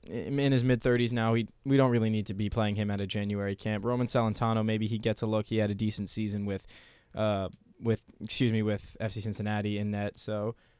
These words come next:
uh, outside, outside of a few guys, I'd like to see J M I Tolkin, one of them. Uh, uh, there's not much to talk about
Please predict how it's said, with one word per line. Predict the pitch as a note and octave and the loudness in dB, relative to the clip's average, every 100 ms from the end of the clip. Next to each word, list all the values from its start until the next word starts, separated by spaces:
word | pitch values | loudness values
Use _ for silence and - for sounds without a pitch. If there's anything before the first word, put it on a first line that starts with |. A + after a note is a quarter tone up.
| _ - | _ -10
uh, | - | -2
outside, | F3 F#3 - F3+ E3+ | 4 4 8 8 8
outside | C#3 D#3 E3+ D3 | 6 2 4 2
of | C3 | 2
a | |
few | A#2 C#3+ C#3 | 0 0 4
guys, | C3 B2+ | 4 4
I'd | B2 | 2
like | A#2+ A#2 | 0 -2
to | A#2+ | -2
see | B2 | -2
J | A2+ A#2 | 2 4
M | A#2 | 6
I | A2 | 4
Tolkin, | - A2 A2 A2 | 4 2 2 0
one | A#2 | 0
of | A#2 | 2
them. | A#2 A2+ - _ _ _ _ _ _ _ - | 2 2 -2 _ _ _ _ _ _ _ 0
Uh, | |
uh, | C3 C#3+ C3+ B2+ C#3+ | 4 6 4 4 2
there's | D3 | 0
not | D3+ D#3 | 0 2
much | C#3 C3 | 2 0
to | - | 2
talk | A#2 G#2+ | 2 2
about | G#2+ G2 F#2+ | 0 -2 -2